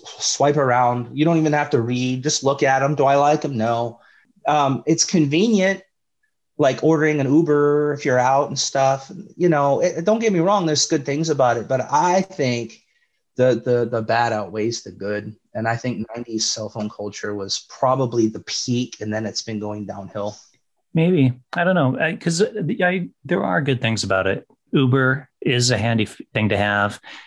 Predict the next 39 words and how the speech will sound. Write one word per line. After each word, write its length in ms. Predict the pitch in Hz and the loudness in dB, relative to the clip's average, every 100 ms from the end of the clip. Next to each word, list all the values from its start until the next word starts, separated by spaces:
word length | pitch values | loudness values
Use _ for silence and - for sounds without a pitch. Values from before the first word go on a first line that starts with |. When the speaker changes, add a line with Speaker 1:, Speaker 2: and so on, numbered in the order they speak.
| _ | _
Speaker 2:
I 60 | 131 | 0
mean, 460 | 113 110 104 104 - | 2 4 4 2 0
uh, 640 | 117 101 107 104 - - - - | -2 0 0 0 0 -2 -4 -2
compared 280 | 127 113 113 | 0 2 0
to 60 | |
getting 240 | 110 104 101 | -2 0 0
a 40 | |
taxi, 640 | - 107 107 - 113 113 - - | 0 -2 -2 0 0 0 -6 -6
taxis 440 | 127 117 139 101 | -4 0 0 2
are 60 | 101 | 0
so 200 | - 110 | 0 0
freaking 280 | - 104 107 | -2 -4 -2
expensive 480 | - - 101 - 107 | -4 -2 -2 0 0
sometimes, 560 | 104 95 98 98 95 | 0 0 0 0 0
and 60 | 98 | -2
you 60 | |
can 100 | 95 | 0
just 120 | 95 - | -2 0
call 160 | 107 | 0
an 80 | 98 | 2
Uber. 480 | 98 98 101 98 - _ | 2 2 0 -2 -8 _
Banking, 640 | 123 110 107 110 113 120 - _ _ _ _ - | -2 -2 0 2 4 2 -2 _ _ _ _ -4
being 220 | 131 110 | 0 2
able 180 | 110 107 | 2 0
to 100 | 107 | 0
out-, 260 | 117 101 - | 0 -2 -2
access 320 | 110 - 107 - | -2 -2 -2 -2
your 80 | |
bank 260 | 101 101 98 | 0 0 2
mobily 600 | 110 98 104 104 104 90 - | 0 4 2 4 0 -2 -8
is 300 | 127 120 113 | -2 0 0
pretty 240 | - 107 98 | 0 0 2
handy. 300 | 101 101 104 | 2 4 2
It 80 | 104 | 4
does 180 | 165 - | 2 2
have 160 | 123 | 2
some 160 | - 104 | 2 2
nice 220 | 95 92 | 2 0
features. 640 | - 92 - 92 92 - | 0 0 0 0 0 -2